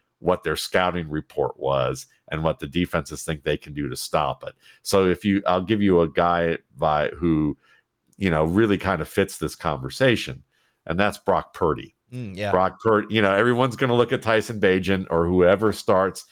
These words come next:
Speaker 1: you know, who doesn't have a high-end, um, draft capital, and they go,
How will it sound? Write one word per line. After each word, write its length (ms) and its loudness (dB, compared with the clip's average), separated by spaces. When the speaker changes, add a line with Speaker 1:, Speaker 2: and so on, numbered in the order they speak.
Speaker 1:
you 120 2
know, 420 2
who 200 0
doesn't 380 0
have 180 0
a 100 2
high-end, 800 0
um, 280 -6
draft 360 -2
capital, 540 -4
and 100 -14
they 120 0
go, 300 0